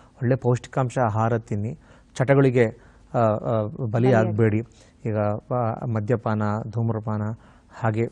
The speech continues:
Speaker 1: ಬೇರೆ ಗುಟ್ಕಾ, ಚಾರ್ದ, ಆ, ಯಾ-, ಯಾವುದೇ ಥರ ಚಟಗಳಿದ್ದರೆ ದೇಹದ ರೋಗ ನಿರೋಧಕ ಶಕ್ತಿ ಕಡಿಮೆ ಆಗುತ್ತೆ, ಅದರಿಂದನೇ ಸಾಕಷ್ಟು ಆರೋಗ್ಯ ಸಮಸ್ಯೆಗಳು ಆಗುತ್ತೆ.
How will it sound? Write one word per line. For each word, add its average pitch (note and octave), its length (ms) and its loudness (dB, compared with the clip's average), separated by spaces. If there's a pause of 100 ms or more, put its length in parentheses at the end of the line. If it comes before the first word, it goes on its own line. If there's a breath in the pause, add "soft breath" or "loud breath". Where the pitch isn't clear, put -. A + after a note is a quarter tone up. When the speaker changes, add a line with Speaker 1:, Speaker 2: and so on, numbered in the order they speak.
(140)
Speaker 1:
ಬೇರೆ A#2 420 2
ಗುಟ್ಕಾ, G#2+ 380 -2
ಚಾರ್ದ, A2 380 -6
ಆ, B2+ 100 0
ಯಾ-, C3+ 340 -4
ಯಾವುದೇ B2 380 6
ಥರ C#3+ 320 4
ಚಟಗಳಿದ್ದರೆ B2 720 0
ದೇಹದ B2+ 220 2
ರೋಗ B2+ 340 4
ನಿರೋಧಕ B2 260 -2
ಶಕ್ತಿ A#2 260 -8
ಕಡಿಮೆ B2 300 0
ಆಗುತ್ತೆ, A#2 420 -4 (340 loud breath)
ಅದರಿಂದನೇ C#3+ 400 6
ಸಾಕಷ್ಟು B2+ 460 2
ಆರೋಗ್ಯ A#2+ 140 2
ಸಮಸ್ಯೆಗಳು A#2 420 -4
ಆಗುತ್ತೆ. A2+ 680 -4